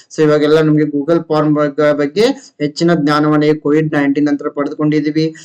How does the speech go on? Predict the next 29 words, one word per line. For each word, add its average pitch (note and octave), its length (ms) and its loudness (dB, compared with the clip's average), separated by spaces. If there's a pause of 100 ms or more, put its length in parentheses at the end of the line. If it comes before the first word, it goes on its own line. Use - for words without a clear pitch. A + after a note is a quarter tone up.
(140)
So D#3+ 60 -6
ನಿಮ್ಗೆಲ್ಲ D3+ 320 2
ಗೊತ್ತಿದೆ. D#3 720 0
So - 400 0
ಈ A3 40 2
Goo-, E3+ 360 4
Google E3+ 400 2
ಫಾರ್ಮ್ಸ್ E3 320 2
ಅಂದಾಗ, C#3 340 0 (580)
so, G#3+ 120 4
ಮಿ-, E3+ 460 4
in E3 140 4
order E3 260 2
to G3+ 120 0
manage D#3+ 540 2
the F3 100 0
registrations, E3 840 -2 (480)
create F3+ 260 4
a G3 260 2
quick F3 300 4
opinion F3 400 2
poll, F3 440 2 (920)
then F3 220 2
to, F3 260 0 (100)
to, F#3 120 2
uh, D#3 360 2
to F3 100 -2
create E3 320 2 (140)
quizzes, D#3+ 460 2